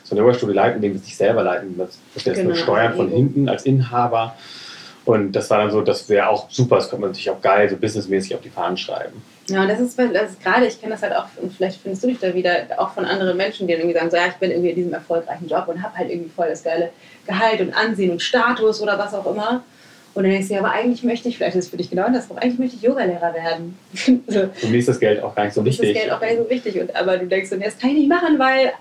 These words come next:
Speaker 2: äh, wie sieht denn das aus? Und was denke ich dazu? Und wie kriege ich das dann finanziell hin?“ Und so. Genau, für uns war auf jeden Fall auf einmal wirklich klar,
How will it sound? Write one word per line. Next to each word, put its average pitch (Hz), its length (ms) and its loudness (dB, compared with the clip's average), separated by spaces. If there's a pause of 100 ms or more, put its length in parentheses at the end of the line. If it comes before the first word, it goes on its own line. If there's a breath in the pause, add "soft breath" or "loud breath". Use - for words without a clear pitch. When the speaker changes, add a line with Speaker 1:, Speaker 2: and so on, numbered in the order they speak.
(100)
Speaker 2:
äh, 233 560 4
wie 233 100 -6
sieht 247 120 6
denn 220 100 6
das 226 100 -4
aus? 285 460 0
Und 233 80 -10
was 233 80 -6
denke 254 220 -2
ich 240 60 -4
dazu? 240 540 0
Und 226 100 -10
wie 214 60 -10
kriege 247 180 -4
ich 240 60 -4
das 240 120 -12
dann 226 100 -4
finanziell 233 480 -4
hin?“ 277 420 0
Und 240 140 -4
so. 233 180 0 (760 loud breath)
Genau, 214 160 4
für 240 140 -2
uns 247 140 6
war 254 100 4
auf - 80 -2
jeden 240 180 6
Fall 226 320 2
auf 196 120 -2
einmal 226 640 2
wirklich 185 380 -2
klar, 190 540 0